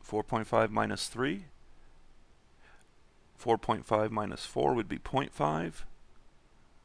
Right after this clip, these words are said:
and then six point five. But the key thing is these are all positive, so I'd wind up with a positive. And so that means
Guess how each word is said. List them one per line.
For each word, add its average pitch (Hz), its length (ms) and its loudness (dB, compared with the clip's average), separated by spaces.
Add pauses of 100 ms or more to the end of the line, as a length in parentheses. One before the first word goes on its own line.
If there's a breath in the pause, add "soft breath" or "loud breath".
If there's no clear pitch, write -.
(500 soft breath)
and 113 120 -4
then 101 300 -2 (160)
six - 340 -2
point - 300 -10
five. - 480 -10 (640 loud breath)
But 113 140 4
the 98 60 4
key 123 220 0
thing 123 220 2
is 104 160 -4
these 113 160 0
are 113 100 4
all 98 200 6
positive, 117 840 0 (440 soft breath)
so - 180 4
I'd 110 140 6
wind 107 260 2
up 104 160 4
with 104 100 0
a 101 60 2
positive. - 880 4 (720 loud breath)
And 107 120 -6
so 104 100 -2
that 104 220 -2
means 110 280 -2